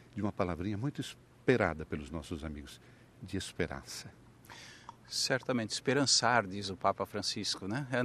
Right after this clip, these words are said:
Speaker 2: É, é uma necessidade, é uma exigência do nosso tempo. E acolhemos esta escolha, essa eleição, num espírito de simplicidade e humildade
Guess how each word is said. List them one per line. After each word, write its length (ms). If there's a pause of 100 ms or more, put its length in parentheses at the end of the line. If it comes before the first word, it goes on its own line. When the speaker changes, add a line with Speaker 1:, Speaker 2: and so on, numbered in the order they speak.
(160)
Speaker 2:
É, 60
é 20
uma 140
necessidade, 720
é 20
uma 140
exigência 680
do 140
nosso 340
tempo. 460 (840)
E 300
acolhemos 680
esta 760 (300)
escolha, 480
essa 220
eleição, 600 (480)
num 220
espírito 720
de 400
simplicidade 880
e 20
humildade 680